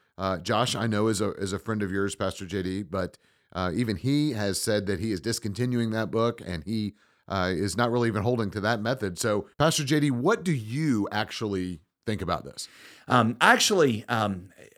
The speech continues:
Speaker 2: I, I don't agree with the courting model. Let me just say that, because I understand where it came from. Like I said, I have a lot of sympathy with it.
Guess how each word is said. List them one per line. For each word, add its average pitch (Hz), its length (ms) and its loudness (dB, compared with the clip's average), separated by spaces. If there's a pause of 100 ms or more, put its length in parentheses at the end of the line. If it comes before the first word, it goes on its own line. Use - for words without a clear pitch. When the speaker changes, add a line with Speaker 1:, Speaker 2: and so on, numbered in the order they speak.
(180)
Speaker 2:
I, 139 160 2
I 151 60 4
don't 190 240 2
agree 104 340 -2
with 139 140 -2
the 135 80 -4
courting 143 320 -2
model. 147 340 -2 (260)
Let 120 140 -6
me 127 100 0
just - 280 -4 (120)
say 127 200 2
that, 120 340 -2
because 107 460 0
I 117 160 2
understand 120 400 0
where 104 80 -2
it - 80 -10
came 120 180 -4
from. 117 400 0
Like 104 160 -2
I 98 40 -4
said, 110 200 2
I 104 40 4
have 107 120 4
a 104 60 2
lot 98 120 0
of 95 80 -10
sympathy 113 380 -4
with 120 180 0
it. 131 160 0